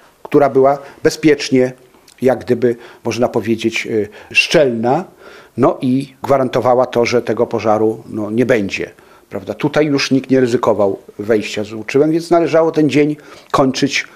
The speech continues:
wcześnie, zwłaszcza jeśli chodzi o obejście gospodarskie. To jest też, y, taka jakby pouczająca rzecz, jak cywilizacja nam,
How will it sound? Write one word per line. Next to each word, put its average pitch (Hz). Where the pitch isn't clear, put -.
wcześnie, 131
zwłaszcza 117
jeśli 135
chodzi 131
o 117
obejście 107
gospodarskie. 101
To 117
jest 117
też, -
y, 127
taka 113
jakby 107
pouczająca 120
rzecz, 117
jak 135
cywilizacja 120
nam, 117